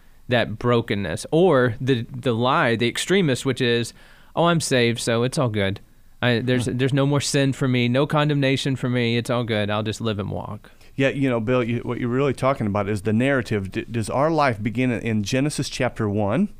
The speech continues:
Speaker 1: Mm-hmm.
Speaker 2: or Genesis chapter three? And how we base our narrative, our life, is it, is it, and, and many times it's, "Well, Genesis chapter three, you know, that's the fall of man. Adam and Eve chose to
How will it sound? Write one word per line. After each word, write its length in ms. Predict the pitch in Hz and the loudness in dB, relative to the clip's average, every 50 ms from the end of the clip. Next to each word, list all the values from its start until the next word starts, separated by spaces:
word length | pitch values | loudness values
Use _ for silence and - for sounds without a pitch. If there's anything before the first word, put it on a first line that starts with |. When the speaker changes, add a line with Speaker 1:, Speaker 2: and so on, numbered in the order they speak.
| - | -14
Speaker 1:
Mm-hmm. 220 | - 110 101 101 127 143 - - - - | -12 -12 -10 -10 -12 -14 -14 -14 -4 -2
Speaker 2:
or 120 | 135 139 | 0 0
Genesis 460 | 123 104 123 113 107 107 - 120 - | 0 0 0 0 -2 -2 -4 -6 -6
chapter 340 | - - 107 98 - - 113 | -4 -4 -4 -4 -4 -6 -10
three? 440 | - - - 165 170 123 87 80 - - - - - - | -10 -8 -6 -4 -4 -4 -4 -6 -10 -16 -20 -20 -14 -8
And 140 | - 117 117 | -4 -4 -2
how 160 | 104 123 120 | 0 0 0
we 140 | 139 151 143 | 2 2 0
base 420 | 123 104 120 135 151 170 165 - - | 0 0 0 0 0 0 -2 -4 -4
our 240 | - 131 131 127 | -2 0 0 2
narrative, 580 | 123 123 131 143 160 139 110 - - 98 95 87 - | 2 2 2 0 0 0 -2 -4 -4 -4 -4 -4 -4
our 220 | - 110 120 139 143 | -2 0 0 0 0
life, 500 | 135 147 160 160 123 92 90 - - - - - - - - - | 0 0 -2 -2 -2 -2 -4 -6 -10 -18 -20 -20 -20 -20 -18 -8
is 220 | - 123 123 107 | -4 -2 -2 0
it, 160 | 120 101 - 123 | -2 -4 -2 -2
is 180 | 127 120 107 | -2 -2 -2
it, 140 | 113 110 - - - - - - - - - | -2 -4 -6 -8 -14 -20 -20 -20 -20 -12 -8
and, 320 | 117 117 - - 117 113 - | -6 -6 -4 -2 -4 -4 -2
and 140 | - 117 117 | 0 0 0
many 160 | 131 147 151 | 2 0 0
times 260 | - 139 123 110 104 | 0 -2 -2 -2 -4
it's, 140 | 110 101 - | -6 -6 -2
"Well, 140 | 127 123 113 | -2 -2 0
Genesis 380 | - 135 123 110 95 - - | 0 -2 -2 -2 -4 -6 -8
chapter 280 | - - 117 98 - 98 | -6 -4 -4 -4 -4 -8
three, 400 | - - 131 131 185 226 196 120 | -10 -6 -4 -2 0 0 0 0
you 120 | 95 87 87 | -2 -2 -4
know, 100 | 90 90 | -4 -4
that's 220 | 92 104 107 107 - | -2 -4 -4 -4 -6
the 80 | - | -8
fall 320 | 104 - - 117 110 110 107 | -8 -2 0 2 2 2 2
of 100 | 101 98 | 0 0
man. 300 | 113 131 151 160 143 - | 0 0 0 0 0 0
Adam 240 | - 104 104 107 104 | -2 -2 -2 0 0
and 100 | 104 110 | 0 0
Eve 160 | 113 113 107 | -2 -2 -2
chose 380 | - - 117 120 120 117 101 | -2 -2 0 0 0 0 -2
to 160 | - 110 101 | -2 -4 -4